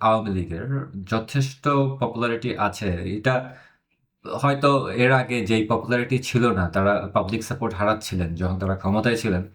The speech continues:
কিন্তু এখন এসে গত এক বছরে আমার মনে হয় সেটা ডাবল হয়ে গেছে, because people are witnessing all the shit that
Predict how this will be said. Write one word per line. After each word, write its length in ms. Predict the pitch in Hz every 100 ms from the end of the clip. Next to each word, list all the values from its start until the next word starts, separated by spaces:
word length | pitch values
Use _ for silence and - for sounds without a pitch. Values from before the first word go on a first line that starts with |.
| _ _ _ _ _ _ _ _ _ _ _ -
কিন্তু 180 | 139
এখন 360 | 127 131 - 180
এসে 300 | 139 - 101
গত 180 | 98 104
এক 240 | 104 92
বছরে 600 | 107 107 104 92 92 - _ _ -
আমার 180 | 120 131
মনে 120 | 135
হয় 120 | 139
সেটা 220 | 135 127
ডাবল 300 | - 90 104
হয়ে 300 | 104 92 80
গেছে, 260 | - - 85
because 400 | 98 127 - -
people 300 | 139 139 156
are 320 | - 113 98
witnessing 600 | 113 135 113 110 104 98 95 - _ _ _ _ _ _ _ -
all 340 | 143 151 151 123
the 80 |
shit 640 | 113 - 104 92 - _ - _ _ _ _ _ _ _ _
that 140 | 95